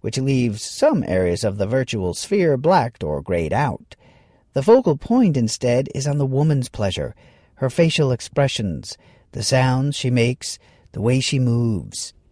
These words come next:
It's hard to overstate how fundamental that shift is. For tens of thousands of years, the vast majority of erotic art has presented sex in a single fundamental way, regardless of the surroundings, regardless of the position,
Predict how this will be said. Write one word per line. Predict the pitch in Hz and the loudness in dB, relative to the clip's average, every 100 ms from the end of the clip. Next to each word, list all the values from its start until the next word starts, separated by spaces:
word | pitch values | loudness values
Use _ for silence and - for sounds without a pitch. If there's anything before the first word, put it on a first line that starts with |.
| - | -2
It's | 147 143 | 0 0
hard | 196 285 254 | 0 0 2
to | 165 | 4
overstate | 123 156 123 - 151 123 | 4 4 2 2 2 4
how | 113 | 0
fundamental | - 156 143 120 135 127 76 | 0 0 2 4 2 0 -2
that | 104 - | -2 -2
shift | - 120 - | -2 -2 2
is. | 147 156 58 - - - - _ - | 2 2 -2 -10 -14 -20 -20 _ -2
For | 143 | 0
tens | - 208 247 | 2 4 6
of | 208 | 4
thousands | 160 165 165 160 131 | 2 2 2 2 0
of | 104 | 0
years, | 101 95 85 - | 0 2 0 -2
the | 90 | 2
vast | 120 180 190 | 4 4 0
majority | 165 160 135 107 101 98 | -4 2 4 4 2 0
of | 101 101 | 0 0
erotic | 90 127 156 131 | 2 2 0 0
art | 92 85 | 0 0
has | 107 - | -2 -4
presented | 110 113 110 113 | -2 -2 -2 -4
sex | - - 156 113 - | -4 0 2 0 -4
in | 147 | -4
a | 147 | -2
single | - 139 123 135 | -2 0 0 0
fundamental | - 107 95 85 120 117 | -2 -2 -2 -4 -4 -2
way, | 185 302 254 62 - - - - _ | 0 2 0 -2 -12 -20 -20 -20 _
regardless | - 98 123 123 104 - | -6 2 4 6 4 0
of | 98 | -2
the | 80 | -4
surroundings, | 80 82 85 110 165 190 180 | -6 -2 0 0 2 0 -2
regardless | 151 113 156 170 165 165 - | -2 0 2 2 2 0 0
of | 156 | -2
the | 156 156 | 2 0
position, | - 170 160 170 - 143 82 | 0 -4 0 -2 0 -2 -2